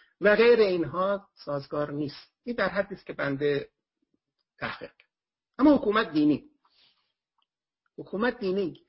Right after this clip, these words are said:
ممکن است یا ممکن نیست؟ خب حکومت دینی به معنای ولایت فقیهش به این، به این نتیجه رسیدیم که نه، این مشکلاتش خیلی بیشتر از نفع احتمالیشه. حالا بیایم فرض بکنید حکومت دینی منهای ولایت فقیه داشته باشه.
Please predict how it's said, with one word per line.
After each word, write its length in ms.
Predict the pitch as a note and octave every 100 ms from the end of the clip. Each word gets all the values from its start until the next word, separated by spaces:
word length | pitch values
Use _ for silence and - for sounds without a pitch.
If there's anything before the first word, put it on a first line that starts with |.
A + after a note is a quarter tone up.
| _ -
ممکن 420 | E3 F3 - A3
است 220 | A#3 -
یا 80 | E3
ممکن 340 | C#3+ C#3 -
نیست؟ 440 | D3+ C#3+ C3+ - _ _ - _
خب 140 | F3 D3
حکومت 380 | G#3+ A3+ C#4 C#4
دینی 200 | B3 C4
به 80 |
معنای 320 | A3+ G#3+ A#3+ B3+
ولایت 300 | A3 G3+ -
فقیهش 420 | G3 G#3+ B3+ -
به 80 | A#3
این، 100 | A3+
به 280 | A3+ G#3
این 100 | G#3+
نتیجه 260 | G#3+ A3 A3
رسیدیم 360 | A3+ - G#3 G3
که 160 | G#3
نه، 160 | A3 A3
این 340 | - F#3 F3+ - D#3
مشکلاتش 580 | C#3+ - D#3+ F#3 - - -
خیلی 580 | - A3+ C#4 G#3+ D#3 C#3
بیشتر 360 | C3+ - C#3
از 140 | C#3 C3+ _ - - _ _ _ -
نفع 440 | A#2 C3+ D#3 - C#3+
احتمالیشه. 920 | C#3 - - C3+ C3 C3 C3 - D3 _ _ _
حالا 240 | - G#3 A#3+
بیایم 500 | B3 C4 B3+ C#4 C#4+ - -
فرض 400 | F#3+ A3+ B3 A#3+
بکنید 460 | G#3+ A3 G#3 G#3 E3
حکومت 500 | D3+ - E3+ - G#3+
دینی 360 | F#3+ E3+ A#3
منهای 340 | C4 C#4 G#3+ F#3+
ولایت 280 | F3 E3
فقیه 400 | - E3 D#3+ D#3
داشته 340 | C3 B2+ - C#3
باشه. 360 | B2 - F#3+